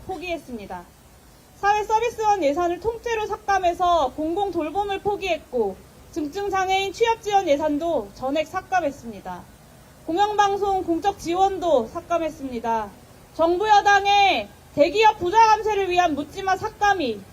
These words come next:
취약계층의 고통을 가중하고 공영방송을 흔들고 국가의 미래를 포기하는 결과를 만들어내고 있습니다. 내년 사회적 경제 예산 삭감도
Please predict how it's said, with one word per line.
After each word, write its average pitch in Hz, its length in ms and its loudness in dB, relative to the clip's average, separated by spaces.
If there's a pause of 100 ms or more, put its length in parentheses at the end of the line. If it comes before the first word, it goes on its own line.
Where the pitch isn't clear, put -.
취약계층의 392 680 -4
고통을 392 500 -4
가중하고 285 800 0 (280)
공영방송을 392 800 2
흔들고 403 680 -2 (460)
국가의 415 460 2
미래를 381 380 -2
포기하는 453 600 2
결과를 277 720 0
만들어내고 247 640 -4
있습니다. 190 680 -14 (920)
내년 320 300 4
사회적 440 380 0
경제 381 280 0
예산 359 280 2
삭감도 302 720 -2